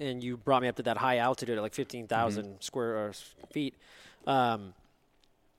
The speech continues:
Speaker 1: I had to be very cognizant of my breath. So you're right. I mean, I had to, I was really, like,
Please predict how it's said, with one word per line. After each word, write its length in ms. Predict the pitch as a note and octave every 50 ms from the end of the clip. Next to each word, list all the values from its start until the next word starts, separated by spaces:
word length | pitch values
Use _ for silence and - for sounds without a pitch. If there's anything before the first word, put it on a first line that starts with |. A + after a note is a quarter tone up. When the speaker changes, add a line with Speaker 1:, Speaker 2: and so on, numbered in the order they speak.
| - _ - - _ _ _ _ _ _ _ -
Speaker 1:
I 80 | D3 D3
had 180 | C#3 D3 D3
to 60 | C#3+
be 120 | B2+ C#3 C3+
very 680 | A2+ C#3 C#3+ C#3+ C#3+ C3+ C3 C3 B2+ B2 A#2+ A2 G2 - - - _ _
cognizant 440 | - D3 D#3+ C#3+ B2+ A#2 - A#2+ G2+
of 80 | G2
my 60 | F#2+
breath. 280 | F#2 G#2 G2 F#2 F2+ -
So 160 | - - C#3 B2+
you're 400 | B2+ B2 A#2 - - C3+ C3+ C3
right. 260 | D3+ E3+ C#3 F#2 E2+ G#2
I 60 | G#2+
mean, 360 | A2+ A#2 A2 A2+ A2 G#2+ F#2 -
I 80 | A#2 A#2+
had 140 | C3 B2+ B2
to, 80 | A#2+ A#2 - _ -
I 80 | A#2 C3
was 160 | C3 A#2 G#2+
really, 400 | G#2 A#2 C#3+ D3 C#3+ C#3 C3+ B2+
like, 360 | A#2+ A#2+ A2+ A2 G2+ - -